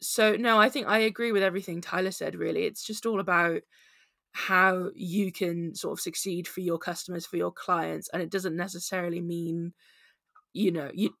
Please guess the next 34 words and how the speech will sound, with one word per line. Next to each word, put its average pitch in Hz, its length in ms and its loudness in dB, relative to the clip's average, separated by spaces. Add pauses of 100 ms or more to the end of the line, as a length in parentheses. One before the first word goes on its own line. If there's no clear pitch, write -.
t-, - 200 -4
in 208 100 6
order 226 220 12
to 233 120 0
meet 214 220 6
your 190 120 8
customer 190 380 -2
demands 175 460 8
and 180 100 -2
stay 175 160 0
competitive 175 460 -2
in 160 80 -2
the 175 80 -2
market, 196 560 6
you 180 100 -6
don't 175 240 -2
necessarily 175 580 -6
have 185 320 -6
to, 170 400 -2 (400)
you 190 160 -4
know, 170 220 -4
stay 180 640 -2 (880)
on 160 160 0
your 180 140 2
own. 151 180 6
Like, 147 200 -2
it's 185 120 -4
all 180 100 2
about 170 180 -2
collaboration, 170 760 0 (260)
being 240 240 4
agile 151 760 2
and 160 220 -8
gaining 170 500 0